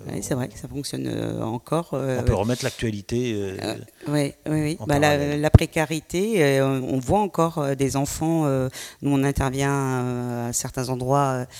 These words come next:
Speaker 2: où on voit encore des enfants qui sont maltraités. Euh, euh, moi, je fais aussi du clown à l'hôpital, donc j'interviens aussi
Speaker 1: Ah.
Speaker 2: à,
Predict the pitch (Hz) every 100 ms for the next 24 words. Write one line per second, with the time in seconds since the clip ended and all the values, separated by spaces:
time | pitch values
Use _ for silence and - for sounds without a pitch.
0 | - - - - 123 131 127 139 160 160
1 | 135 123 131 156 185 156 - 139 143 135
2 | 131 123 123 123 123 123 - 123 135 147
3 | 180 170 131 131 127 127 123 127 - -
4 | - - 127 139 151 160 151 - 151 156
5 | 175 160 135 - 131 147 165 196 147 127
6 | 127 120 135 123 139 139 131 - 139 131
7 | 127 123 117